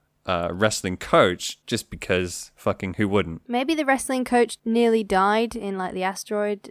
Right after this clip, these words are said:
Speaker 2: incident.
Speaker 1: Okay. And he's just like, "Oh, let me save you." Whoa, these, these muscles are really good. Maybe there's a romance between them.
Speaker 2: No, no, no, no, no, no, no, no, no. You can't have, well,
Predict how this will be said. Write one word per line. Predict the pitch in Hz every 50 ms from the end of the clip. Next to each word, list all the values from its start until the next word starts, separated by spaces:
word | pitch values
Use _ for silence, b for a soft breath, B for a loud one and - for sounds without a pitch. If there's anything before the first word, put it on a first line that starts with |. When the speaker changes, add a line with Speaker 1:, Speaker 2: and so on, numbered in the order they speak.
| - -
Speaker 2:
incident. | 214 208 208 - - 208 202 214 214 - _ _ _ _ _ _ - 220
Speaker 1:
Okay. | 269 - - - 82 78 80 85 - _ _ _ _ _ _ -
And | 110 110
he's | 107 107
just | 107 101
like, | 104 101 95 - b b b b -
"Oh, | 185 180
let | 175 175 180
me | 180 180
save | 170 - 185 190 196 190 151
you." | 113 101 98 B B B B
Whoa, | - 92 85 90 90 90 90 90 90 90
these, | 90 87 - - - - -
these | 85 85 80
muscles | 78 82 82 85 82 - - 90 85 85
are | 85 85
really | 85 87 87 85 87 82
good. | 95 90 B B B B
Maybe | B 107 117 127 127
there's | 113 113 101
a | 101 95
romance | 95 101 101 98 87 85 85 -
between | - - - - 90 85 85
them. | 82 82 82 82 _ _ _ _ _ _ -
Speaker 2:
No, | 240 262 302 330
no, | 339 349
no, | 349 339 339 330
no, | 320 320 311
no, | 294 269 254
no, | 240 233 220 214
no, |
no, | 202 190 185 180 175 170
no. | 165 160
You | 165 175 202 -
can't | - 262 262 247
have, | 247 233 220 214 226
well, | 220 220 214 190 170 165 160 170